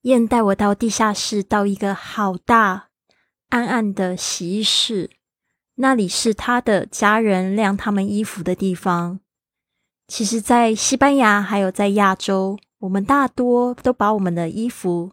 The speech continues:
晾在太阳下，所以呢，这个感觉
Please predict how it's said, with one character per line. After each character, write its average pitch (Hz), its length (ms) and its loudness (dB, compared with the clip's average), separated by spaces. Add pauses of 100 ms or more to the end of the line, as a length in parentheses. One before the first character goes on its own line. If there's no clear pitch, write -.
晾 226 180 0
在 208 160 0
太 226 200 -4
阳 180 200 -4
下， - 440 -4 (560)
所 - 260 2
以 294 220 4
呢， 220 420 -2 (260)
这 302 160 -6
个 247 120 0
感 185 280 -4
觉 175 440 -4